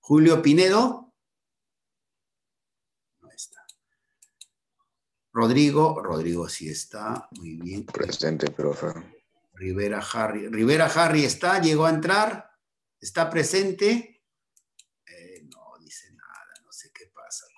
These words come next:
Speaker 1: Romaní Hugo, sí está Romaní.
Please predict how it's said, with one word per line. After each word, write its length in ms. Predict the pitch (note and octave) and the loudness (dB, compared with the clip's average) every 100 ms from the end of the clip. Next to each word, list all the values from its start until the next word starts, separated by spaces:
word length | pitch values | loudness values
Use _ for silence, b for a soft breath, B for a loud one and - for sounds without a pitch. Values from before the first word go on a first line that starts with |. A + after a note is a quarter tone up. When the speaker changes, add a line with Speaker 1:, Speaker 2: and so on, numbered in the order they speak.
| _ - | _ -10
Speaker 1:
Romaní 460 | - B2+ C#3 D#3 F#3 | -2 2 4 4 6
Hugo, 680 | F#3 F#3 G#3 G#3 - _ _ _ _ _ _ _ | 6 6 4 0 -8 _ _ _ _ _ _ _
sí 280 | - D2+ | -18 -16
está 340 | D2+ - F#2+ F#2 | -14 -16 -16 -16
Romaní. 500 | D2 C2+ A#1+ C2+ | -16 -18 -20 -20